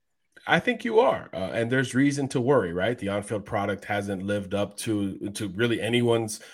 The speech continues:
expectation. And simultaneously, his stock, just like Damari's, has only increased, right?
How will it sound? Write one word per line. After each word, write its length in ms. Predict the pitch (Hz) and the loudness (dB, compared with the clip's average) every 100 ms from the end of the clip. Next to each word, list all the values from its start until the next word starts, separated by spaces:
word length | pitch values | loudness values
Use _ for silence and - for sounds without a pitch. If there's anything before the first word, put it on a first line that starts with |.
| - - | -12 -2
expectation. 960 | 123 - 123 110 - 110 135 - 156 | -2 0 0 0 0 -4 -2 0 0
And 600 | 117 110 107 104 98 90 | 2 0 0 -2 -6 -8
simultaneously, 1080 | - 123 113 101 120 131 160 120 - 107 104 | 0 0 0 -2 -2 0 0 0 -4 -4 -4
his 340 | 98 117 147 - | -2 0 2 0
stock, 400 | - 113 135 - | 0 2 0 -2
just 240 | 107 110 | -6 -2
like 180 | 113 104 | -2 -2
Damari's, 680 | 101 104 156 175 127 120 - - - 131 | -4 0 2 2 2 -2 -6 -20 -6 2
has 160 | 131 | 4
only 380 | 131 143 139 123 | 6 4 4 4
increased, 520 | 151 156 - 90 - | 4 4 -2 -8 -6
right? 180 | 101 117 | -4 -4